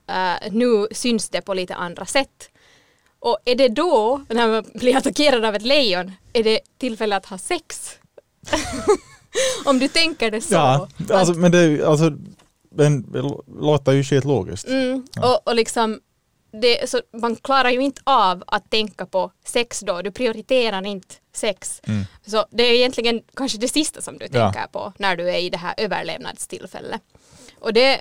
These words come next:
Speaker 1: ö, det här leder ju då till att man har nedsatt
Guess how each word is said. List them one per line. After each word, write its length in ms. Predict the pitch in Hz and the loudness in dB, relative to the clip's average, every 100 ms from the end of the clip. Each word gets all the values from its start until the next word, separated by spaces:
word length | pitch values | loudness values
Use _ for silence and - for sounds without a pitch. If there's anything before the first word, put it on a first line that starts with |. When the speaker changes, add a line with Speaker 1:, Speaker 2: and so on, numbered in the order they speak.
| - | 0
Speaker 1:
ö, 200 | 214 196 - 85 120 | 0 0 -4 -10 -6
det 60 | 220 | -2
här 220 | 240 254 | 2 2
leder 260 | 220 202 196 | 2 0 -2
ju 100 | 190 | 0
då 160 | 202 | -4
till 360 | 190 208 196 185 | -2 -6 -4 -6
att 420 | - 190 - - - | -6 -6 -6 -20 -10
man 160 | 240 262 | -6 0
har 340 | 311 202 185 | 2 2 0
nedsatt 540 | 180 - - 143 - | -8 -8 -8 -14 -16